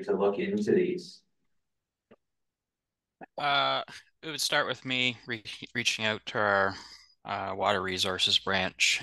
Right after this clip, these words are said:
Speaker 2: and having a discussion with them and, and getting all the historical background information on how these were established. I don't have those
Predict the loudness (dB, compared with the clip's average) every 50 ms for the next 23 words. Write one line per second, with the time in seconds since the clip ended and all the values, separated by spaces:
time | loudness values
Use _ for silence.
0 | -6 -6 -4 -2 -2 -2 -4 -4 -2 -2 -2 -2 -2 -4 -4 0 2 2 4 4
1 | 4 2 2 0 0 -4 -4 -2 -2 -2 -2 -2 -4 -4 -6 -6 -8 -8 -6 -6
2 | -6 -6 -4 -2 0 0 2 0 -2 -2 -4 -8 -10 -10 -12 -16 -20 _ _ _
3 | -8 -4 -2 -2 -2 -2 -4 -4 -2 -2 -2 -2 0 -2 -2 -2 -4 -4 -4 -4
4 | -4 -6 -8 -12 -18 -18 -8 -2 -2 -2 0 0 -4 -4 -4 -4 -4 -2 -2 -4
5 | -6 -10 -10 -10 -8 -6 -4 -4 -4 -4 -4 -6 -6 -4 -2 0 0 0 -2 -4
6 | -6 -6 -6 -8 -8 -4 -2 -2 0 0 0 -2 -2 -2 -4 -2 0 2 0 2
7 | 0 -2 -2 0 -2 -2 -2 -4 -6 -6 -6 -6 -4 -6